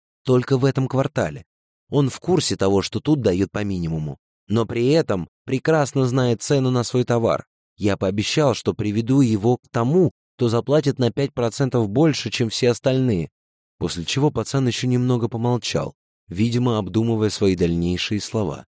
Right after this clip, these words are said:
и уже уверенно сказал: «Мне нужно пятнадцать процентов,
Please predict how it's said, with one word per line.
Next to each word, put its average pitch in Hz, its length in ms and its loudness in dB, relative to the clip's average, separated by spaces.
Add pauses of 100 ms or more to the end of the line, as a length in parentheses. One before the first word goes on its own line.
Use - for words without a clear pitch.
(240)
и 156 120 2
уже 113 260 0
уверенно 95 480 -2
сказал: 80 460 -6 (640)
«Мне 139 260 4
нужно 131 400 2
пятнадцать 127 560 -2
процентов, 117 640 -2